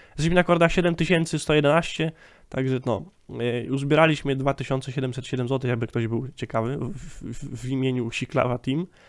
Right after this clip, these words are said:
czternastego stycznia, także tutaj było, były wykopki.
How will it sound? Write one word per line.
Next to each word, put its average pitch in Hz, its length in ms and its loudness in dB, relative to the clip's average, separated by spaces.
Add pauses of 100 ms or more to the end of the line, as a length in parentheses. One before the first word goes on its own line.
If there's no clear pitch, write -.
(320)
czternastego 123 640 -4
stycznia, 143 420 -8
także 120 280 -6
tutaj 117 380 -2 (460)
było, 113 360 -2
były 127 280 2
wykopki. 131 560 -2